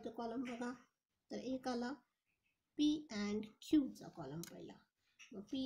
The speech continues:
and Q चा कॉलम काय सांगतो, and चं table काय सांगतं, तर P आणि Q जिथं true असतील तिथंच ही value true होणार आहे. म्हणजे इथं झालं true, P आणि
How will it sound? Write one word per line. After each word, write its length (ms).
and 260
Q 200
चा 140
कॉलम 280
काय 180
सांगतो, 420
and 260
चं 120
table 260
काय 160
सांगतं, 480
तर 120
P 100
आणि 180
Q 120
जिथं 340
true 240
असतील 440
तिथंच 400
ही 100
value 420
true 200
होणार 240
आहे. 160
म्हणजे 420
इथं 240
झालं 280
true, 160
P 180
आणि 140